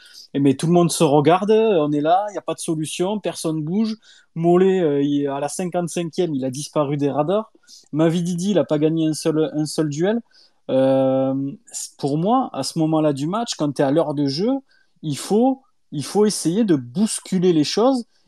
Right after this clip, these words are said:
et de faire que le match, euh, eh ben, eh ben, tu trouves des solutions, tu fais des changements,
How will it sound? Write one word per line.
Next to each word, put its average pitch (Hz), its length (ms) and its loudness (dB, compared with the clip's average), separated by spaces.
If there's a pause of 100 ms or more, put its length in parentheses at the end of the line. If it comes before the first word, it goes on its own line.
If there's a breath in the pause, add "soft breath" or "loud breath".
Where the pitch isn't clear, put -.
(220 soft breath)
et 185 140 0
de 160 140 2
faire 208 400 -2 (280 soft breath)
que - 100 0
le 151 140 4
match, 196 480 -4 (180)
euh, 123 420 -6
eh - 20 -2
ben, 131 480 -2
eh 139 60 -4
ben, 139 120 0
tu 147 160 -6
trouves 185 240 0
des 160 120 4
solutions, 185 440 0
tu 180 140 -10
fais 156 160 0
des 147 100 2
changements, 147 640 0